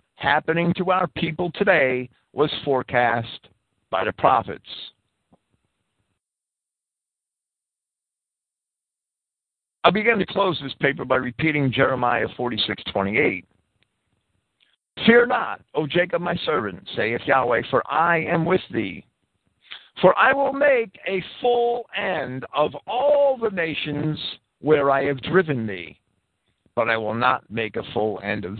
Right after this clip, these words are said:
thee, but correct thee in measure. Yet I will not leave thee wholly unpunished." Wherever, according to Jeremiah forty-six, wherever the children of Israel have had passage in their journeys,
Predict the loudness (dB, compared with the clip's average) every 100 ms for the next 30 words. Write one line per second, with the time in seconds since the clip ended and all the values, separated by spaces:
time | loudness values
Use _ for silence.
0 | 2 2 2 -4 _ _ _ _ -4 -4
1 | -4 -2 0 0 -4 -6 -2 0 0 0
2 | -6 -12 _ _ _ _ _ _ _ _
3 | _ _ _ _ _ _ _ _ _ 4
4 | 6 6 2 0 0 -2 -4 -8 -6 -8
5 | -4 -4 -6 -10 -10 0 0 0 -8 -12
6 | -12 _ _ _ _ _ _ _ _ _
7 | -20 -18 2 6 6 4 -2 -2 -6 -10
8 | -14 -16 -12 -8 -8 -8 -12 -6 -4 -4
9 | -2 -4 -6 -8 -8 -8 -6 -6 -8 -16
10 | -4 4 4 6 2 0 -4 0 0 0
11 | -6 -4 -2 0 0 2 2 2 2 2
12 | -2 -4 -2 -2 -2 -6 -6 -4 -4 -4
13 | 0 2 0 -6